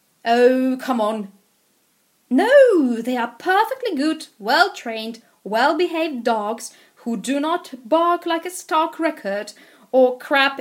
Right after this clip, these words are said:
in the middle of footpaths sniff groins, act like everyone's favorite on mere assumption,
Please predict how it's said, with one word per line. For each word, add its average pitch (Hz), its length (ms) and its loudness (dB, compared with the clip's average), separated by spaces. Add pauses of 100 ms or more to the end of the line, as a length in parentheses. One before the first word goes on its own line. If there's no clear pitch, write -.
in 277 80 -2
the 285 80 -2
middle 302 420 -2
of 262 200 -6
footpaths 294 800 -8 (240)
sniff 392 400 -6
groins, 302 480 2 (300)
act 247 260 0
like 190 320 -8
everyone's 302 440 -2
favorite 311 420 -4
on 220 260 -8
mere 285 240 -2
assumption, 226 760 -6